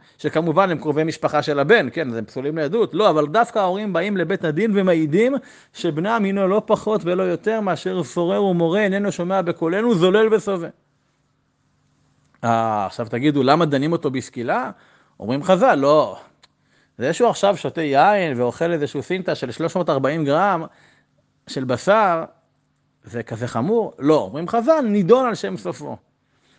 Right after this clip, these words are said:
כלומר, אנחנו לא עכשיו מענישים אותו על משהו עכשיו בגיל שלוש עשרה, בגיל שלושה חודשים,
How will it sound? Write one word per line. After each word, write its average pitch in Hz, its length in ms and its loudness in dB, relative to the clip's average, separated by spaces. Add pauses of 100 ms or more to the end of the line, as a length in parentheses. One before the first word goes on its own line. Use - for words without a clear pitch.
כלומר, 160 260 2
אנחנו 160 320 -2
לא 277 260 4
עכשיו 220 200 -4
מענישים 180 420 -4
אותו 175 180 -6
על 147 60 -4
משהו 165 260 -4
עכשיו 160 260 -4
בגיל 135 260 -6
שלוש 165 260 -4
עשרה, 139 160 -4
בגיל 135 140 0
שלושה 151 240 0
חודשים, 151 560 2